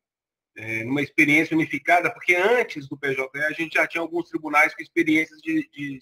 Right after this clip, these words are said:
processos eletrônicos, por exemplo, o T R T dezoito em Goiás, o T R T treze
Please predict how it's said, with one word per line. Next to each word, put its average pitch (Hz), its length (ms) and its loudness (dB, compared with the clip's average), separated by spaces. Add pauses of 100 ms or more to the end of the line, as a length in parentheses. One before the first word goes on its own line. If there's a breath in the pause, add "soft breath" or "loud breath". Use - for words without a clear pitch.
(120)
processos 147 440 -4
eletrônicos, 160 640 2
por 147 180 -6
exemplo, 139 480 -4 (340)
o 139 60 -16
T - 120 2
R 151 160 2
T 156 100 2
dezoito 143 540 0
em 139 60 -4
Goiás, 135 520 4
o 131 60 -14
T 139 100 -4
R 123 160 0
T 135 180 -6
treze 147 600 2